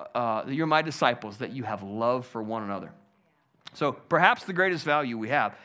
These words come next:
is love because that is the greatest commandment. I mean, Jesus said, "A new commandment I give to you, that you love one another." So I like to have a church where tr-,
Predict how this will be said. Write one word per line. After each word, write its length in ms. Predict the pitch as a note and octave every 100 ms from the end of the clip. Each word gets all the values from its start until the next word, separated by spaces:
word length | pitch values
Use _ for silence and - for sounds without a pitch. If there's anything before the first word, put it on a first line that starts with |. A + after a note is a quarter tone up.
| - - -
is 200 | G#3+ F3+
love 240 | C3 D3
because 240 | C#3+ D#3
that 120 | C3+ D3
is 140 | A#2
the 80 | A#2
greatest 300 | B2+ A#2 -
commandment. 400 | G#2+ B2 E2+ - _ _ _ _ _ - _
I 120 | A#2+ B2+
mean, 240 | C3 C3
Jesus 400 | C3+ E3+ D3 C#3
said, 180 | D3+ C#3+
"A 60 |
new 120 | B2+ D#3
commandment 400 | D3 C#3+ D#3 D3+
I 120 | D#3
give 240 | D#3 E3
to 80 | F3
you, 100 | F#3+
that 120 | C3
you 160 | C3 B2+
love 420 | A#2 B2 D3 D#3
one 180 | C3+ C#3+
another." 300 | D#3+ G3+ - - _ _ _ - -
So 320 | G#3 G3 - - _
I 140 | - G3
like 280 | G#3+ B3 -
to 60 |
have 160 | A#3 C4+
a 40 |
church 400 | - C4 A#3 -
where 140 | F#3+ F#3+
tr-, 160 | -